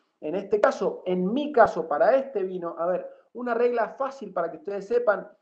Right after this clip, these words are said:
pueden inclinar su copa hacia adelante y le ponen atrás el dedo. Yo en este momento, mi dedo no lo estoy viendo a través del vino. Cuando ustedes no alcanzan a ver bien su dedo,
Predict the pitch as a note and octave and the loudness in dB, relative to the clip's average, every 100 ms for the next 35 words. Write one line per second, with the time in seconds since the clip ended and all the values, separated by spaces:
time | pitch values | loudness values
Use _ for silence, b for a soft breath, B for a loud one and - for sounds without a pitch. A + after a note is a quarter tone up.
0 | _ _ _ G#3+ A3+ A3 A3 G3+ F#3 F#3+ | _ _ _ -2 0 0 -4 -10 -8 -6
1 | G3 A#3 C4+ A#3 A#3 A3+ G3+ F#3+ F3+ F3 | -4 -4 -6 -2 0 2 2 0 4 4
2 | E3 D#3 D3+ G#3 C#4 F#3+ G3+ A3+ - - | 4 2 0 0 -2 0 0 0 -4 -16
3 | G3+ F#3+ F#3 A3+ A#3 G#3 A3+ A#3+ - G3+ | -4 -4 0 -2 2 0 0 -4 -4 -4
4 | F#3+ G3+ F3 D#3+ - - _ F#3+ A#3+ C#4 | 2 4 4 4 0 -8 _ -2 -2 -2
5 | C4+ A#3 A#3 C4 A#3 A3+ G3+ F#3 A#3+ D#4+ | -4 0 2 2 0 0 0 0 0 0
6 | B3 D4+ B3+ G3+ G3 F#3+ A#3 C#4 B3+ F#3 | 2 2 2 2 0 -2 -2 2 2 0
7 | - D4+ A#3 F3 G#3 G3+ E3+ D#3+ D#3 D#3+ | 2 4 4 2 -2 -2 0 0 0 0
8 | D#3+ E3+ E3 D#3+ E3 D#3 - - - _ | -4 -4 -6 -6 -6 -8 -8 -18 -20 _
9 | _ _ G#3+ G#3+ G3+ C4+ C#4+ A#3 - G3+ | _ _ -4 -4 -6 0 0 0 -6 -8
10 | A#3+ D4 C4+ - D4+ C#4+ A#3+ A3 G3 G3 | 0 2 2 2 2 2 -2 -4 -2 0
11 | A3+ G#3+ F#3+ C4 A#3+ - - _ - G3+ | 0 -2 -2 -2 -2 -6 -18 _ -8 4
12 | B3+ A3 G#3 A3+ - | 6 6 4 0 -6